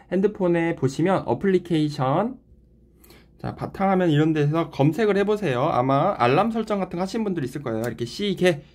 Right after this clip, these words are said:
치시면 시계를 이렇게 눌러요. 그래서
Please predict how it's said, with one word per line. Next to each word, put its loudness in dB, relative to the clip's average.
치시면 0
시계를 -2
이렇게 -4
눌러요. 0
그래서 0